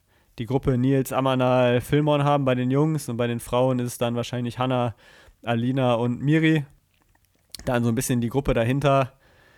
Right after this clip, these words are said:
so um bei den Jungs jetzt einen, einen Johnny Dahlke, ich sag mal Richtung neunundzwanzig null vielleicht so eine Gruppe, würde ich schätzen. Bei den Frauen ist dann diese Gruppe um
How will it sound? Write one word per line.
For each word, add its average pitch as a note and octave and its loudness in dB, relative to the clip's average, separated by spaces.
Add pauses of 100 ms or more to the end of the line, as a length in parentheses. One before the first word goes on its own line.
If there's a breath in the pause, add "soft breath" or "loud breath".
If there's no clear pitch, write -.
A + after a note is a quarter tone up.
(260 soft breath)
so A#2 -8
um C3 -2
bei B2 2
den A#2+ -2
Jungs C3+ -4
jetzt - -6
einen, A#2+ -6
einen A#2 -8
Johnny B2 -2
Dahlke, C#3 0
ich B2 -4
sag B2 -4
mal B2 -6
Richtung B2 -6
neunundzwanzig B2 -4
null C#3+ 2 (200)
vielleicht C#3+ -2
so C#3+ 0
eine C#3 -4
Gruppe, C3+ -2
würde C3 -2
ich - -6
schätzen. C#3 -4
Bei A#2+ -2
den B2 -4
Frauen B2+ -2
ist B2 -6
dann A#2+ -4
diese B2 -6
Gruppe B2+ -4
um B2+ -2